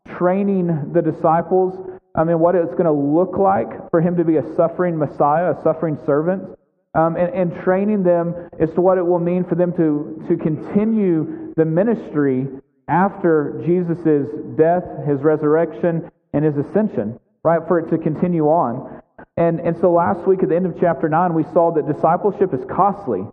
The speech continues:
right, that it's not easy, it's not comfortable, um, it doesn't line up with what the world would call us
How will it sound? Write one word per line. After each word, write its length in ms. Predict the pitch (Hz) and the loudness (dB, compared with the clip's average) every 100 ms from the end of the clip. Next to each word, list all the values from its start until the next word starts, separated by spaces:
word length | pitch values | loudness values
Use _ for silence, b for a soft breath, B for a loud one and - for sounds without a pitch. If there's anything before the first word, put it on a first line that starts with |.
| _ _ - | _ _ 0
right, 180 | 175 170 | 0 2
that 120 | 165 | 0
it's 180 | 156 165 | -2 0
not 320 | 160 143 156 | 0 0 -2
easy, 460 | 190 202 220 196 | -2 0 0 0
it's 160 | 151 - | -2 0
not 260 | 160 131 - | 0 0 -2
comfortable, 720 | 185 196 202 190 190 190 190 - - | 0 0 0 2 2 2 -4 -12 -2
um, 100 | 156 | 0
it 140 | 156 | 2
doesn't 360 | 151 175 170 156 | 2 2 0 0
line 380 | 151 156 170 175 | 2 2 2 2
up 180 | 170 170 | 0 0
with 120 | 156 | 0
what 160 | 151 | 2
the 60 | 143 | 2
world 460 | 139 151 160 165 151 | 2 4 4 2 0
would 220 | 143 127 | -2 -2
call 320 | - 151 | 0 2
us 80 | 185 | 2